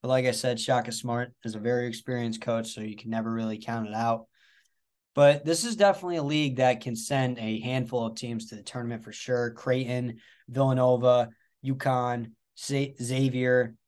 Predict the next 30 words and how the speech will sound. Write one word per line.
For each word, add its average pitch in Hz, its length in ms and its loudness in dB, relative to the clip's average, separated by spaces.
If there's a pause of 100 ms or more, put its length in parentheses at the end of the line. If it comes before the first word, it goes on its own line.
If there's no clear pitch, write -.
(280)
I 120 80 -6
think 123 380 -4
those 127 300 2
are 127 120 0
definitely 120 500 0
absolute 120 420 -2
locks. 117 480 0
Saint 127 300 -6
John's 120 360 0
is 113 80 -4
also 120 420 0
in 123 140 -4
that 117 180 -2
consideration 117 760 -4
as 104 100 -10
well. 147 540 6 (460)
Uh, 117 400 4 (100)
you 117 100 -12
can - 120 -6
also 117 300 0
look 113 300 -2
to, 117 340 -2
uh, 104 400 0 (600)
what 107 140 -12
is 101 100 -16
it? 104 200 -14 (320)
Who 123 80 -6
am 113 60 -2
I 110 60 -4
forgetting? 104 440 -14